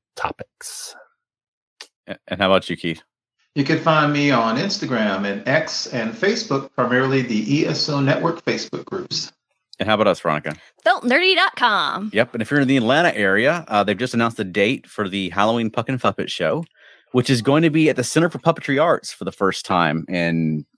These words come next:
Speaker 2: whatever fifteen ye-, or twenty years they've been doing the, the Puck and
Speaker 1: Wow.
Speaker 2: Puppet Show. So
Speaker 4: Yeah.
Speaker 2: we're gonna have the chance to perform on the main stage at the, at the Center for Puppetry Arts for the first time. So,
Speaker 1: That's so awesome.
Speaker 2: yeah, that's October fourteenth. So come out!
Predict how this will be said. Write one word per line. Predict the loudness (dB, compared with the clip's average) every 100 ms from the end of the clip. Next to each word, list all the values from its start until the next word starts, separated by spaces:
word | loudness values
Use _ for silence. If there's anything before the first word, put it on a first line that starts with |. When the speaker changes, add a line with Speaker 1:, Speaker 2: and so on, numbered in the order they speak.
| _ -16 -2
Speaker 2:
whatever | 2 2 2
fifteen | -2 -2 0 2
ye-, | 2 0
or | -2
twenty | -4 0 2
years | 2 4
they've | 4
been | 2
doing | 2 2 2
the, | 0 -4 -8 _ -10
the |
Puck | 0 2
and | 2
Speaker 1:
Wow. | 2
Speaker 2:
Puppet | 0 0
Show. | 0 0
So | 2 2 2 2
Speaker 4:
Yeah. | -2 -4 -12 -4
Speaker 2:
we're |
gonna | 0 2
have |
the | 0
chance | 0 0 0
to | 0
perform | 0 0 2
on | 2
the |
main | 2 2 0
stage | 2 0 2 0
at | -2
the, | 0
at | -2
the | 0
Center | -2
for | 0 -2
Puppetry | -2 0 2
Arts | 0
for | -2
the | -8
first | -2 -2 2
time. | 2 2 0
So, | 0 2
Speaker 1:
That's | 2
so | 2 2 2
awesome. | 0 2 0 0 -8 _
Speaker 2:
yeah, | 2
that's | 2 2
October | 2 2 2
fourteenth. | 2 0 2 2 2 2
So | 0
come | 2 2
out! | 4 2 0